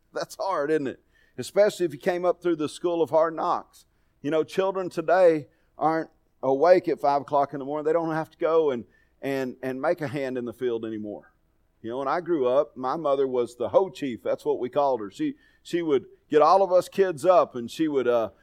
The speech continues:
have us in the back of the pickup, and she would take us down and, and have us in the field by five thirty or six o'clock in the morning. We had our, our own hoes to hoe the cotton, you know, to,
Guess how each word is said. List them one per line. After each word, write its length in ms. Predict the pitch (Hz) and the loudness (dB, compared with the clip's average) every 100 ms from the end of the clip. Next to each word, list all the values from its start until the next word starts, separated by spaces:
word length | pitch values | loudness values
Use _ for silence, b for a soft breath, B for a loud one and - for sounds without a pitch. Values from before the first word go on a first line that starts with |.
| b | b
have 240 | - 175 170 | 0 2 0
us 140 | - | -2
in 80 | 160 | -4
the 60 | |
back 260 | 139 156 - | 0 0 0
of 60 | 147 | -4
the 60 | |
pickup, 440 | - 175 156 123 117 | -4 -4 -2 -4 -6
and 100 | 107 | -8
she 140 | 165 | -4
would 140 | 139 | -4
take 200 | - 156 | -2 -4
us 100 | 139 | -4
down 360 | - 156 151 139 | -8 -4 -4 -4
and, 160 | 120 113 | -6 -8
and 140 | 123 | -8
have 200 | 123 151 | -4 -2
us 120 | 147 147 | -4 -8
in 60 | |
the 80 | 139 | -10
field 320 | - 147 139 | -4 -2 0
by 120 | 127 | -2
five 300 | 117 135 139 | -2 -4 -4
thirty 220 | - 139 127 | -4 -6 -8
or 60 | |
six 240 | - 147 - | -10 -14 -6
o'clock 280 | 143 127 | -4 -4
in 60 | 131 | -6
the 60 | 131 | -8
morning. 260 | 143 127 | -6 -4
We 100 | 131 | 0
had 180 | 143 147 | 2 2
our, 160 | 127 b b b - | 0 b b b -2
our 220 | 131 143 | 2 2
own 320 | 170 170 156 - | 2 0 -4 -2
hoes 420 | 160 170 165 135 | 4 4 4 -2
to 180 | 139 120 | 0 2
hoe 200 | 160 165 | 2 2
the 80 | |
cotton, 480 | 147 175 165 123 107 | 0 0 0 -4 -10
you 120 | 110 | -8
know, 220 | 117 120 135 | -6 -4 -4
to, 260 | - 107 | -4 -6